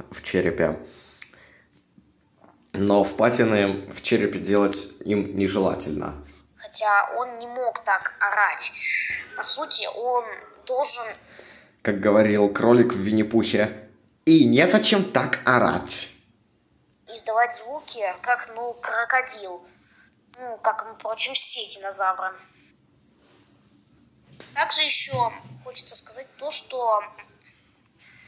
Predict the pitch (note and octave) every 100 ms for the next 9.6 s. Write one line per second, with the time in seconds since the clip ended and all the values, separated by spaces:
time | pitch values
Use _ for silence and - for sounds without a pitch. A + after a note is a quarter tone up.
0 | - _ _ _ _ _ _ A#3 A3+ A3
1 | G#3+ G#3+ G#3 G3+ G3+ - - - - -
2 | _ _ _ _ _ - - - - -
3 | - D4+ C#4 - B3+ B3 B3+ A3+ A#3+ C4
4 | - B3 - A3+ A3+ A#3+ - - - -
5 | A#3 - - A#3+ A3+ A3 G#3+ A#3+ C#4 C#4+
6 | B3 A3+ - - - - A3+ - C4 B3+
7 | A3+ A3+ B3 A3+ A3 G#3 - G3+ - A3
8 | A3+ A3+ A3+ A3+ G3+ F#3+ E3+ - - -
9 | - - A3 A#3 A3+